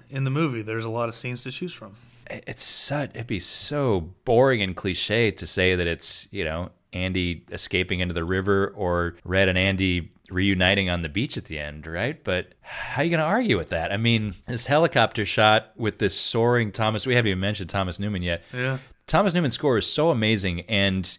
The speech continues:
Speaker 2: he was a guy who wasn't really a household name until about five years later when he did American Beauty, which I
Speaker 1: Mm-hmm.
Speaker 2: feel like is kind of like, it's such an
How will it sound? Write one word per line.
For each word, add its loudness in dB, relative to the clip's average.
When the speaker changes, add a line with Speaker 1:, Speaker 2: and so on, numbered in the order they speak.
Speaker 2:
he 0
was 0
a 0
guy 2
who 0
wasn't 0
really 2
a -8
household -2
name 0
until -2
about 0
five 0
years -4
later -2
when -6
he -6
did -8
American -4
Beauty, -2
which -4
I 0
Speaker 1:
Mm-hmm. -2
Speaker 2:
feel 0
like -2
is -4
kind -4
of -4
like, -2
it's -8
such -2
an -4